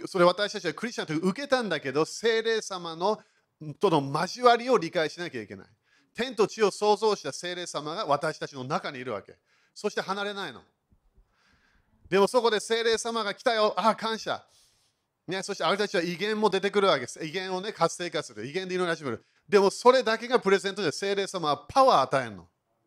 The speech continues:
イエス様を信じました。アーメン。イエス様を受けました。アーメン。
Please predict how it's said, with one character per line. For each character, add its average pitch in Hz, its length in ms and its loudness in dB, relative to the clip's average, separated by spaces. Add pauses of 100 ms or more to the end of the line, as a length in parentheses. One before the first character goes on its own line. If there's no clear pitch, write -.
(2250)
イ 139 160 0
エ 233 100 2
ス - 80 -4
様 220 240 -2
を 165 80 2
信 240 300 -8
じ 202 120 -14
ま 208 140 -6
し - 80 -16
た。 139 180 -4
ア 190 140 0
ー - 20 -2
メ 185 200 -4
ン。 - 20 -4
イ 190 60 4
エ 233 80 6
ス - 60 -6
様 196 180 -2
を - 20 2
受 208 140 -2
け - 20 -4
ま 208 140 -4
し - 60 -14
た。 156 260 -2
ア - 20 -4
ー - 20 -6
メ 196 180 -6
ン。 101 100 -16